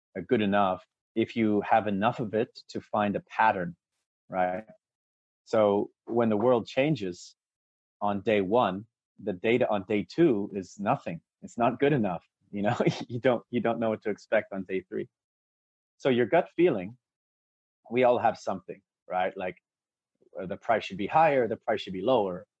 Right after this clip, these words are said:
we should expand, we should not expand. Uh, and you don't know where this comes from. It's just something inside, it's a calling. You then take that gut feeling and you research it. You talk to the director of that, uh, department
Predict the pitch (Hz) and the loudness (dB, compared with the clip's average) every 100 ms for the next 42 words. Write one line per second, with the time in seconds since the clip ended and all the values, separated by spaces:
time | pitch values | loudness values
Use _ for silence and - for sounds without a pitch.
0 | - 107 98 95 - - 127 120 110 104 | -8 -8 -6 -10 -10 -2 0 2 -2 -6
1 | - _ _ _ _ _ 104 - 92 120 | -10 _ _ _ _ _ -8 -8 -2 0
2 | 110 92 - 98 92 - _ _ _ _ | 0 -2 -8 -8 -8 -12 _ _ _ _
3 | _ - 107 104 - 120 117 _ _ 131 | _ 0 4 4 2 -2 -4 _ _ 0
4 | 160 151 151 123 131 117 - 110 101 - | 2 2 0 2 0 0 -4 -8 -8 -10
5 | - - _ _ - 87 - 120 - 113 | -20 -20 _ _ -18 -16 -12 -6 -4 -4
6 | 107 98 - 113 104 101 98 - - - | -4 -6 -2 2 4 2 -2 -10 -4 0
7 | 104 98 92 _ _ _ _ _ _ _ | 2 0 -4 _ _ _ _ _ _ _
8 | 107 113 104 123 113 - 143 127 107 - | -2 0 2 0 0 -2 0 2 0 0
9 | 101 - 139 127 92 87 - 101 101 92 | -2 -2 0 0 0 -6 -10 -4 -2 2
10 | 113 127 101 90 - 82 _ _ _ 104 | 2 2 -2 -2 -6 -12 _ _ _ -6
11 | 90 - 104 - - 101 95 90 98 101 | -2 2 2 2 -2 -2 0 -2 0 0
12 | - 104 98 90 - 92 90 - - - | 2 0 0 -2 2 2 2 -6 -20 -12
13 | 95 87 85 123 110 104 92 | -10 -10 0 0 2 -4 -6